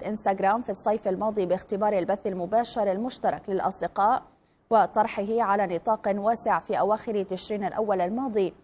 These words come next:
أعلنت شبكة التواصل الاجتماعي عن خيار جديد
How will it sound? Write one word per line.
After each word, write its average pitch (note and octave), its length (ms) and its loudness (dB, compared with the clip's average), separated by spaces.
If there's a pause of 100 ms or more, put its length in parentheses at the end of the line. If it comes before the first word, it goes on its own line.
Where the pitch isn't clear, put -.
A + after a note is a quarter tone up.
(340)
أعلنت A#3+ 440 4
شبكة G#3+ 500 0
التواصل F#3+ 460 0
الاجتماعي F3 760 -2
عن G#3 220 -4
خيار G3 440 0
جديد F#3+ 560 -2